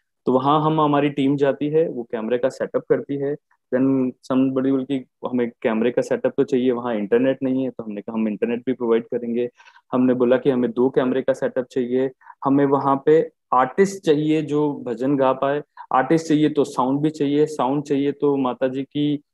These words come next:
फोटो भी प्रिंट करनी है, फोटो प्रिंट करनी है तो थोड़े से फ्लावर का डेकोरेशन भी होना चाहिए,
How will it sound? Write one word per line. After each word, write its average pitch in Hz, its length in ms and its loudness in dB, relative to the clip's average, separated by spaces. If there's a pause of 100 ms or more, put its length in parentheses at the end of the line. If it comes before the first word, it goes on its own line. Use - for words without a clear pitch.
(260)
फोटो 165 300 6
भी 185 140 4
प्रिंट 156 340 -2
करनी 139 360 -2
है, 139 180 -4
फोटो 165 360 0
प्रिंट 165 260 0
करनी 160 320 0
है 160 80 2
तो 160 540 -2 (140)
थोड़े 143 140 2
से 147 140 -4
फ्लावर 127 340 0
का 147 160 0
डेकोरेशन 147 540 0
भी 147 60 -2
होना 143 220 -2
चाहिए, 143 360 0